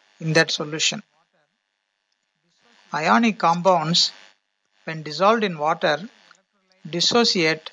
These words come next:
into ions. The total electrolyte concentration in solution will affect important properties such as the dissociation constant or the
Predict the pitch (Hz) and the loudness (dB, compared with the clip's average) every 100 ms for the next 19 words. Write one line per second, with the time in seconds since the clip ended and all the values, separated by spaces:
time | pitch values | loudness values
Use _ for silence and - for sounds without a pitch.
0 | _ 170 160 180 151 156 143 143 - _ | _ -10 -2 0 2 2 0 -4 -12 _
1 | _ _ _ _ _ 165 151 _ 202 _ | _ _ _ _ _ _ _ _ _ _
2 | _ _ _ _ - 160 190 208 226 214 | _ _ _ _ -20 -8 0 0 2 2
3 | 170 185 190 196 190 185 185 175 170 170 | 2 0 -2 -2 0 0 0 0 0 0
4 | 175 156 165 165 175 165 - 160 190 185 | -2 -2 -2 -2 -10 -12 -6 0 2 2
5 | 165 147 202 - _ _ _ - - - | 0 -2 -10 -14 _ _ _ -20 -14 -4
6 | 165 151 143 202 180 165 160 196 208 226 | 0 0 0 -2 -2 -8 0 0 2 -2
7 | 185 165 156 170 156 156 151 - - - | 0 0 0 -2 -4 -4 0 -2 -2 -10
8 | - - - 151 - 175 151 - - _ | -20 -10 -8 -6 0 2 2 -2 -8 _
9 | _ _ _ _ - 160 160 160 220 214 | _ _ _ _ -4 -4 0 0 2 2
10 | 185 170 170 156 170 170 - - 147 143 | 0 -2 -6 0 0 2 0 0 -4 -6
11 | - _ _ _ _ _ 156 170 165 156 | -16 _ _ _ _ _ 2 2 2 0
12 | 156 | 0